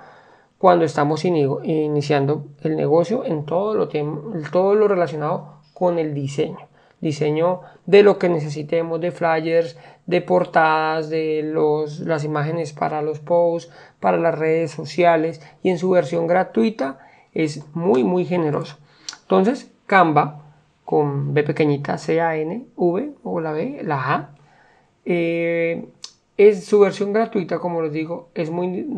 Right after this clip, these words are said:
generoso y nos ofrece muchísimas plantillas. En un momento vamos a revisar los precios para que nos pongamos al día. Sin embargo, pues voy a explicarles en la versión gratuita todo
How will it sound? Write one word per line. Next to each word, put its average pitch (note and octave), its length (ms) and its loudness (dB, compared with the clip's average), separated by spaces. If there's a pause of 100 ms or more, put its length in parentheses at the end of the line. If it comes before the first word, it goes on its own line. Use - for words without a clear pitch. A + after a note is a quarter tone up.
generoso E3+ 640 -2
y F#3+ 80 2
nos E3+ 220 -2
ofrece E3+ 520 -6 (220)
muchísimas F#3+ 720 -2
plantillas. F3 640 -6
En F3 100 -4
un G3+ 120 -2
momento A#3+ 560 -2 (760)
vamos F#3 680 0
a F#3+ 60 -2
revisar D3+ 640 -2
los E3+ 460 -8
precios G#3 520 -4 (760)
para D#3 300 0
que D#3+ 140 -4
nos D3+ 180 -6
pongamos D3+ 480 -4
al - 140 -6
día. - 200 -8
Sin G3+ 200 2
embargo, F#3+ 500 2 (380)
pues F3+ 120 -8
voy D#3+ 220 -2
a - 20 0
explicarles F3 680 -4
en D#3+ 100 -8
la D3+ 80 -6
versión D3 320 -8
gratuita F3 720 -6 (240)
todo F#3 540 -2